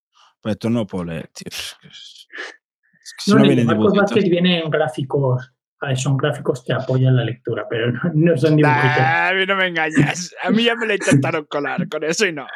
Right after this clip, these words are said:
Speaker 1: no cuela ya, ¿eh? Eso de gráficos que apoyan la lectura no, no es lo mismo que los dibujos.
Speaker 2: Eso ya no te la
Speaker 1: No, no.
Speaker 2: cuelan, ¿no?
Speaker 1: <laughs> No,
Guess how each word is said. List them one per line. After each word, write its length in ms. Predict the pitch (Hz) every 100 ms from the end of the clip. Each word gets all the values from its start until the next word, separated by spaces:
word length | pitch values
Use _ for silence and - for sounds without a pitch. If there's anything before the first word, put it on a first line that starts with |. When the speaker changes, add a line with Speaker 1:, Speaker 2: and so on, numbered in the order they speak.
| -
Speaker 1:
no 140 | 151 135
cuela 280 | 135 123 117
ya, 240 | 104 107
¿eh? 300 | 143 165 156
Eso 200 | 175 175
de 120 | 175
gráficos 540 | 185 196 214 214 202 185
que 100 | 175
apoyan 340 | 156 170 165
la 80 | 160
lectura 480 | 156 156 175 170 147
no, 240 | 135 123
no 120 | 139
es 60 | 151
lo 100 | 139
mismo 280 | 139 139 123
que 80 |
los 120 | 120 110
dibujos. 280 | 110 135
Speaker 2:
Eso 80 | 165
ya 180 | 151 160
no 160 | 160 165
te 80 |
la 80 | 151
Speaker 1:
No, 60 | 131
no. 60 |
Speaker 2:
cuelan, 300 | 139 135 131
¿no? 60 | 143
Speaker 1:
<laughs> 500 | 151 233 - 185 175
No, 80 | 151